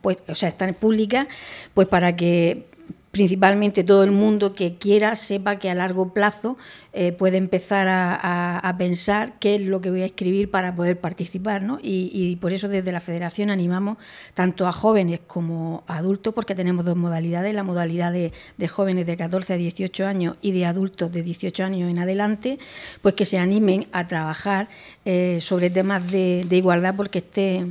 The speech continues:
este certamen tiene la peculiaridad, eh, específica que hablamos sobre la, la situación que afecta a las mujeres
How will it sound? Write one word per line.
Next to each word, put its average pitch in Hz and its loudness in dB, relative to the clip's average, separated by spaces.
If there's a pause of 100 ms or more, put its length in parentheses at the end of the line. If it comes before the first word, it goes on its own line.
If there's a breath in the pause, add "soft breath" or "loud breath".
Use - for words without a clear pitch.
(160)
este 190 -4
certamen 185 0
tiene 180 0
la 180 0
peculiaridad, 180 0 (640 loud breath)
eh, 190 0
específica 190 -2
que 180 0 (300)
hablamos 196 2 (140)
sobre 202 -2 (400)
la, 180 2
la 175 -4
situación 180 -4
que 214 -6
afecta 202 -8 (260)
a 180 -4
las 165 -2
mujeres 175 -2